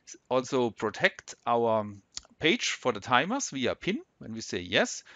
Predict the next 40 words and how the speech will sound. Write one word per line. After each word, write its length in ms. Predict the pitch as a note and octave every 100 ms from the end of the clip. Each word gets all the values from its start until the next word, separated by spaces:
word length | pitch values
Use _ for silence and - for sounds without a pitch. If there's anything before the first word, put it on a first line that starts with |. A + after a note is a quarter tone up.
| -
and 140 | - G2+
then 160 | C3
the 100 | D3
end 220 | - A#2+ C#3+
user 320 | B2+ - B2
maybe 300 | A#2 A#2 A#2+
needs 320 | A2+ B2+ -
here 180 | B2 A#2+
a 60 | G2+
pin 340 | - G#2+ A#2 - - _
to 100 | - -
enter 280 | A2+ G2+ G2
time 280 | - E2+ F#2+
programs, 680 | - F#2 - F2+ - - - _
which 180 | A2 -
is 140 | A2+
recommended, 500 | B2 A2 A2 C3 C3
for 160 | - C3
example, 540 | - C3 B2+ B2 C3+ - - -
in 100 | -
hotels 640 | G#2 A2+ B2+ B2+ B2+ A#2 -
or 320 | A2+ A2 G#2+
in, 560 | G#2 - G#2+ G#2 G#2 G#2
uh, 220 | G2 G2+ G2+
in 100 | G#2
office 300 | A2+ B2+ -
buildings 560 | - C3 A#2+ B2 B2
where 120 | A2+ G#2
you 60 |
have 200 | G#2+ -
different 400 | - A2+ - A2+
colleagues, 480 | - A#2 B2 A#2+ - - - -
so 80 | A2+
no 140 | A2+
one 220 | A#2 A#2+
can 180 | A#2 A#2
change 380 | - A2+ A#2 -
your 80 | G#2+
time 280 | G2 G2+
program 440 | A2+ A#2 A#2 A2+